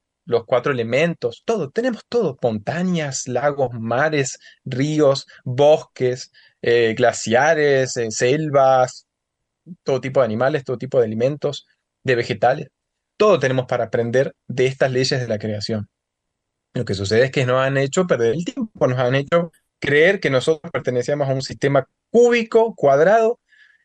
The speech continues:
en donde el dinero es lo único que importa. Y el tiempo es dinero. Entonces debemos pensar solamente en trabajar, conseguir plata, y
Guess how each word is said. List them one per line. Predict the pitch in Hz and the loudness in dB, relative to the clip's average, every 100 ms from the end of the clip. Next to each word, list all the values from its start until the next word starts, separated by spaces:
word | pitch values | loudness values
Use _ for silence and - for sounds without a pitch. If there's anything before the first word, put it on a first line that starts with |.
| _ | _
en | 135 135 | -4 0
donde | 135 131 127 127 123 123 | 0 2 2 4 2 0
el | 135 | -2
dinero | 139 185 180 | 0 2 2
es | |
lo | 156 | 0
único | 156 | -4
que | 127 | -8
importa. | 113 104 - _ _ _ _ _ _ - - | -6 -6 -8 _ _ _ _ _ _ -20 -20
Y | 120 123 127 127 127 123 123 | -8 -4 -2 0 0 0 0
el | 123 | 0
tiempo | 147 170 175 | 2 2 2
es | 156 | 0
dinero. | 127 95 - - | 0 -6 -8 -16
Entonces | 120 127 135 139 | -2 -2 0 2
debemos | 135 139 | 2 2
pensar | 120 131 139 | 2 2 0
solamente | 139 123 135 135 | 0 0 -2 -4
en | |
trabajar, | - 98 104 175 202 | -4 -6 -2 0 2
conseguir | 135 117 123 117 | 2 0 -4 0
plata, | 165 202 - | 0 0 -4
y | 160 127 123 | -10 -10 -10